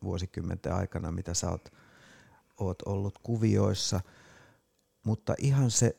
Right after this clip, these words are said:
minkälaisena sä oot tekijänä itses nähnyt ja näet, niin oot sä nähnyt itses aina taiteilijana vai oot sä nähnyt itses viihdyttäjänä vai sekä että?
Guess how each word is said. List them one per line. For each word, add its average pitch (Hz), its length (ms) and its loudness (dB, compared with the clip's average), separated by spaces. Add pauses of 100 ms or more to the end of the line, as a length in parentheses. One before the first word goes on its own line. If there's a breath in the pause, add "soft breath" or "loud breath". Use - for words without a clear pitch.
(120)
minkälaisena 113 960 4 (180)
sä - 140 0
oot - 220 -2
tekijänä 104 580 4
itses - 480 0
nähnyt 98 720 2
ja 98 140 2
näet, 98 760 2 (920 soft breath)
niin 98 200 -2
oot 120 180 0
sä 120 100 2
nähnyt 110 480 4
itses - 540 -2 (100)
aina 110 300 2
taiteilijana 58 960 -2 (220)
vai 92 160 -2
oot 98 140 -2
sä 101 100 -6
nähnyt 98 300 0
itses - 420 -6 (400)
viihdyttäjänä 76 840 -4 (360)
vai 95 180 0
sekä 95 320 -2
että? 78 320 -4